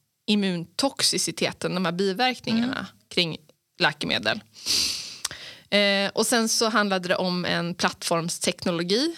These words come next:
Speaker 1: eh, för att förbättra cancervaccinernas effekt. Eh, och den resan var ju fantastisk, eh, att förstå både bolagsbyggandet,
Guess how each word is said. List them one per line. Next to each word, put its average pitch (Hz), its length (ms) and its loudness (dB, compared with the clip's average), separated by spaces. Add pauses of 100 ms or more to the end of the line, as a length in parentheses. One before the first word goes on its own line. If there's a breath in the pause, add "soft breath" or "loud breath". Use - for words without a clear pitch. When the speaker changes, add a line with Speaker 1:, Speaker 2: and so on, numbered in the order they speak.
(160)
Speaker 1:
eh, 180 420 0
för 95 640 0
att - 540 -2 (360)
förbättra - 580 2
cancervaccinernas - 1700 0 (320)
effekt. - 480 -4 (680 loud breath)
Eh, 190 520 4
och 190 300 2 (200)
den 240 300 4
resan 208 360 0
var 175 100 0
ju 175 400 0 (100)
fantastisk, - 840 0
eh, 180 460 0
att 185 140 -4
förstå 247 420 2
både 175 340 -2
bolagsbyggandet, 190 1200 0